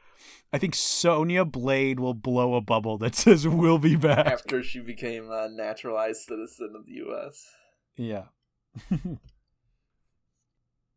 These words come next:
Speaker 1: Should we do these bonus questions? I kinda just kept them here so we'd have something. We can skip 'em.
Speaker 2: We can do 'em. Why not?
Speaker 1: All right. You know these characters
Speaker 2: Mm-hmm.
Speaker 1: enough.
Speaker 2: Ethan,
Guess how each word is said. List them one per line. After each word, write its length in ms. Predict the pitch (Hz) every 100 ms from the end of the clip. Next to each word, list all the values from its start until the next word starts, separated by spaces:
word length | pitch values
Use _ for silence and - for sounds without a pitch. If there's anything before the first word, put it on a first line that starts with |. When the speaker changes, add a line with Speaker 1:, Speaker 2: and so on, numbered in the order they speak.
| _ _
Speaker 1:
Should 140 | -
we 60 | 190
do 160 | 190 214
these 180 | 208
bonus 340 | 175 180 175 -
questions? 420 | 165 156 - 147
I 80 | 139
kinda 240 | 156 143
just 240 | 120 113 -
kept 280 | 120 -
them 120 | 117 104
here 220 | 104 98
so 180 | - 101
we'd 140 | 98
have 200 | 101 95
something. 380 | - 95 - 98
We 120 | 131
can 160 | 127 107
skip 340 | - 87 -
'em. 80 | 139
Speaker 2:
We 100 | 156
can 220 | 143 110
do 200 | - 92
'em. 180 | - - -
Why 180 | 92
not? 300 | 58 55 - _ _ _ _ _ _ _ _ _ 254 _ _ _ _ -
Speaker 1:
All 120 | 87
right. 280 | 80 78 78 _ _ _ _ _ _ _ _ _ _ _ _ _ _ _
You 160 | - 185
know 220 | 139 117
these 180 | 110 107
characters 960 | - 107 104 - 110 104 98 135 139 _ _
Speaker 2:
Mm-hmm. 80 | 110
Speaker 1:
enough. 480 | 104 95 98 - _ _ _ _ _ _ _ _ - _ _ _ _ _ _
Speaker 2:
Ethan, 360 | - 165 175